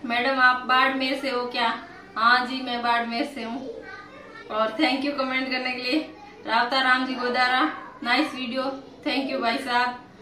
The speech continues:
खुशबू ब्लॉग्स, thank you कमेंट करने के लिए। और कमेंट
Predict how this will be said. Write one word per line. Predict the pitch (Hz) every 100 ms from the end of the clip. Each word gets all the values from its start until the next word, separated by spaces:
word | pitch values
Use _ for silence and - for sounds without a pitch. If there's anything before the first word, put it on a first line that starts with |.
| 330 339 349 - - -
खुशबू | 311 311 302 269
ब्लॉग्स, | 262 262 262 269 - - - - - - - 302 - - - - - - - - - -
thank | 247 269 277
you | 269 269 - - - -
कमेंट | 233 247 254
करने | 247 247 247
के | 247
लिए। | 254 247
और | 214 214
कमेंट | 220 226 233 -